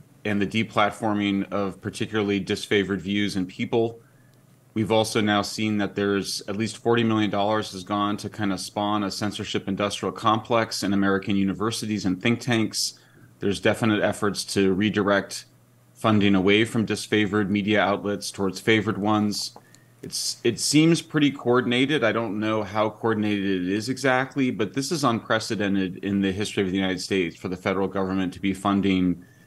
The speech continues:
activities aimed at both establishing a predicate, um, a basis for censorship, and also funding organizations that are directly advocating censorship.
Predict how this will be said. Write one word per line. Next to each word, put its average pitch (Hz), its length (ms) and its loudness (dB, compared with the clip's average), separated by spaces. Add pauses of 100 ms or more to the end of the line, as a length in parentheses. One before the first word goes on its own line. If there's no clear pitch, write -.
(160)
activities 98 720 0 (100)
aimed 101 300 2
at 98 500 0 (240)
both 110 220 2
establishing 110 1080 0 (100)
a 98 260 0
predicate, 127 640 0 (500)
um, 101 240 0
a 98 80 -6
basis 110 800 -2
for 113 240 0
censorship, 131 680 -2
and 107 140 0
also 107 440 2
funding 107 320 0
organizations 101 640 -2
that 95 100 -2
are 98 100 0
directly 98 360 -2
advocating 107 500 0
censorship. 95 580 -4